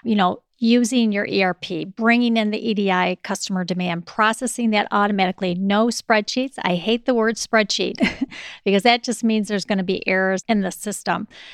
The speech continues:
And then automating that down to the supplier. And now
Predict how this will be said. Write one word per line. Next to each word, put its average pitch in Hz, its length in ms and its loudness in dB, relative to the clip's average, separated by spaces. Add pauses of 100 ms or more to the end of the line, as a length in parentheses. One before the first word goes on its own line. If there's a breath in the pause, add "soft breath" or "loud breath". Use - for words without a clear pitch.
(120)
And 220 160 2
then 220 220 2
automating 214 520 4
that 190 200 0
down 190 240 2
to - 180 -4
the - 140 -4
supplier. 190 760 0 (400 loud breath)
And 240 140 4
now 262 380 2